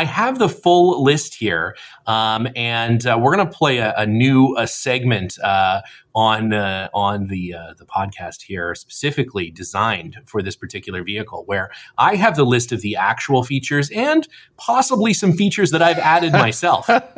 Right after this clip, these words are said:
Speaker 1: And, uh, we're gonna play a rousing game of, uh, real or not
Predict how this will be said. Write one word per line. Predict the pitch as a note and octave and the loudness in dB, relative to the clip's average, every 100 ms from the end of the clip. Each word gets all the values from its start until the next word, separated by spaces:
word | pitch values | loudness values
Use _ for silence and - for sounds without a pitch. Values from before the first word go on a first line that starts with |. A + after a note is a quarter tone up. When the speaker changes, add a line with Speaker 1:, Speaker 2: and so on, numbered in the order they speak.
| F3+ - - D#3+ - | -2 -2 -2 -4 0
Speaker 1:
And, | C#3 C#3+ C#3+ C#3+ C3 | 2 2 2 0 2
uh, | D3+ C#3+ C#3 | 2 4 4
we're | F#3 | 4
gonna | A#3 | 2
play | E3 F3+ E3 D#3 | 0 2 2 2
a | A2 | 2
rousing | A#2 C3+ E3+ F3 D#3+ | 2 2 2 4 2
game | D#3+ D#3 C#3+ | 2 2 0
of, | B2+ B2 A#2+ A#2 A#2 | 2 4 4 2 4
uh, | A#2 A#2 | 4 4
real | A#2+ D3+ C4 E4 E4+ - | 2 4 6 6 4 4
or | G3+ B3+ | 4 6
not | A3+ G#3+ A#3 | 6 6 4